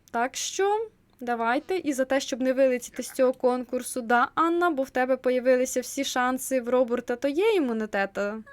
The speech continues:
а в тебе немає. Тобі треба позмагатися, значить, постаратись на наступному конкурсі. Ну що ж,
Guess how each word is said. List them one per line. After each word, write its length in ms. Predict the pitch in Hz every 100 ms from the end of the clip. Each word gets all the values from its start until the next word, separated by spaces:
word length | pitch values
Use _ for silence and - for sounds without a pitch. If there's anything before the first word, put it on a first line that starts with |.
| 523 - - _
а 140 | - 311
в 80 | 320
тебе 320 | 370 330 359
немає. 560 | 392 427 403 415 403 247 - _ -
Тобі 260 | 294 254
треба 280 | 269 240 262 269
позмагатися, 1300 | 294 311 320 320 294 320 294 262 277 330 330 277 226 _ -
значить, 420 | 233 233 269 -
постаратись 640 | 262 - 294 262 269 311
на 80 | 302
наступному 580 | 254 254 240 233 233 220
конкурсі. 520 | 220 202 - 190 220
Ну 100 | 269
що 300 | 302 269 302
ж, 140 | 349